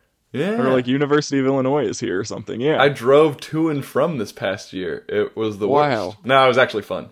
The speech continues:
Speaker 1: but look
Speaker 2: Full
Speaker 1: at us.
Speaker 2: circle, how about it? <laughs> Well, did
Speaker 1: Oh,
Speaker 2: you know
Speaker 1: man.
Speaker 2: that you were thirty minutes away from a nuclear power plant when you were running?
Speaker 1: It felt like it, yeah.
Speaker 2: <laughs> Okay. Don't say
Speaker 1: I was
Speaker 2: that.
Speaker 1: like,
Speaker 2: Stupid
Speaker 1: "Something's
Speaker 2: people
Speaker 1: up."
Speaker 2: will think,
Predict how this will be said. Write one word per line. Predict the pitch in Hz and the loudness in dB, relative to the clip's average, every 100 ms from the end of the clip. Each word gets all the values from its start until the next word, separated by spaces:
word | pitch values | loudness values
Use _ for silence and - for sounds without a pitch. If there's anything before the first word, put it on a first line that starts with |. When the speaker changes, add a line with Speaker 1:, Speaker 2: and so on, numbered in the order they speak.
| - | -8
Speaker 1:
but | 92 - - _ _ _ _ _ _ _ _ - | -8 -8 -14 _ _ _ _ _ _ _ _ 0
look | 143 | 2
Speaker 2:
Full | |
Speaker 1:
at | 156 | 2
us. | 104 | 2
Speaker 2:
circle, | 131 131 90 107 | 2 0 -2 -4
how | 123 123 | 0 0
about | 110 110 107 | -2 -4 -4
it? | 101 _ _ _ | -6 _ _ _
<laughs> | - - - _ _ _ _ _ _ - | -14 -14 -18 _ _ _ _ _ _ -6
Well, | 123 | -4
did | 127 147 | -2 -2
Speaker 1:
Oh, | 151 | 0
Speaker 2:
you | 160 | 0
know | 139 | 4
Speaker 1:
man. | 139 | 4
Speaker 2:
that | 139 | 4
you | 123 135 | 2 4
were | 127 117 | 4 4
thirty | - - 131 127 | -2 -2 0 0
minutes | 127 127 127 | 0 -2 -2
away | 123 117 117 117 123 131 - _ | -2 0 2 2 0 -2 -8 _
from | - 123 | -8 -4
a | 117 | -2
nuclear | 123 123 120 113 | -2 0 -2 -2
power | 123 117 123 | 0 0 0
plant | 139 131 143 - - | -2 -4 -4 -8 -10
when | 120 | -6
you | 120 | -4
were | 123 | -2
running? | 123 123 135 147 - - - | -2 -2 -6 -10 -16 -20 -2
Speaker 1:
It | 156 156 | -2 -2
felt | - 131 90 | 0 0 2
like | 107 98 | 0 0
it, | 92 - | -6 -6
yeah. | 101 85 - _ _ _ _ _ _ _ _ _ _ - | -10 -10 -12 _ _ _ _ _ _ _ _ _ _ -12
Speaker 2:
<laughs> | 131 - 120 - _ _ _ - | -12 -10 -14 -14 _ _ _ -10
Okay. | 117 107 - - - _ _ _ _ 208 - | -8 -8 -12 -16 -20 _ _ _ _ -10 -2
Don't | 135 | -2
say | 131 131 | 0 2
Speaker 1:
I | |
was | 117 | 2
Speaker 2:
that. | 110 | 2
Speaker 1:
like, | 107 | 0
Speaker 2:
Stupid | - 131 | 0 -4
Speaker 1:
"Something's | 127 113 | -2 -2
Speaker 2:
people | 120 123 | 0 0
Speaker 1:
up." | |
Speaker 2:
will | 117 120 | 2 0
think, | - 120 | 0 -4